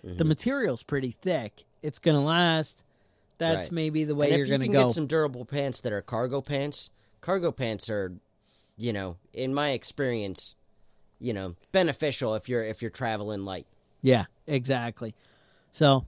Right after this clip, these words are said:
Speaker 1: no, I mean, there's a lot of, lot of things to think about there.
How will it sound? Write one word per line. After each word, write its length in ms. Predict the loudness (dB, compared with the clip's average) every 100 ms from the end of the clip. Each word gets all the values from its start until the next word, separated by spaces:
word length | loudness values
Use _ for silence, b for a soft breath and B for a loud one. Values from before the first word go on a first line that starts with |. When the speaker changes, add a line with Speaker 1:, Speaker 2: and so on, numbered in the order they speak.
| -2
Speaker 1:
no, 220 | 2 4
I 100 | 4
mean, 140 | 4 6
there's 220 | 6 6
a 60 | 6
lot 240 | 6 8
of, 240 | 6 6
lot 180 | 0 -2
of 120 | -4
things 360 | -6 -8 -8 -8
to 100 | -8
think 280 | -4 -6 -4
about 340 | -2 2 2 2
there. 300 | 0 0